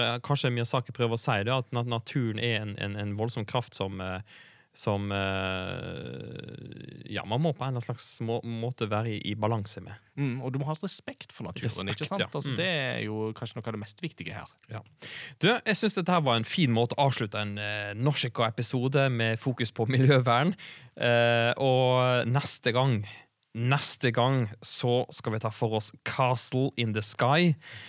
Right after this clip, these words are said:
Speaker 2: Ja.
Speaker 1: Og i-, inntil da, eh, så må du som har lyttet ha det riktig så bra. Ta deg gjerne en tur ut i skogen,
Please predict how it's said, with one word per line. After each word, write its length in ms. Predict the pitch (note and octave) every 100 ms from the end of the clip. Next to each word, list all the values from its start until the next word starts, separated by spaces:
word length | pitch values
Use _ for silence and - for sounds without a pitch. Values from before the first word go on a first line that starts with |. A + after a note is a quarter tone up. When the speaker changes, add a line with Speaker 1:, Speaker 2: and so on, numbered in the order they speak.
| -
Speaker 2:
Ja. 520 | F#2 F2+ F#2 F#2 F2
Speaker 1:
Og 440 | F#2 A#2 B2 C3 C#3+ -
i-, 180 | B2+ B2
inntil 420 | C#3 C#3 B2+ C3+
da, 380 | B2+ C3+ D#3+ G3 - -
eh, 640 | - A#2+ A#2+ A#2+ A#2+ A#2+ - - - -
så 160 | -
må 160 | C#3 C3+
du 280 | B2+ B2+ -
som 160 | - B2
har 80 | B2
lyttet 240 | C3+ B2
ha 200 | B2 B2 -
det 300 | - A#2+ A#2
riktig 340 | C#3 - B2
så 120 | A#2
bra. 280 | A2 C3+ A#3+ C4+
Ta 260 | - C#3+ D#3+
deg 120 | E3
gjerne 280 | G#3 C#4 B3
en 120 | A3+
tur 240 | - G#3+
ut 120 | G3
i 80 | F#3
skogen, 440 | - G3+ F3+ F3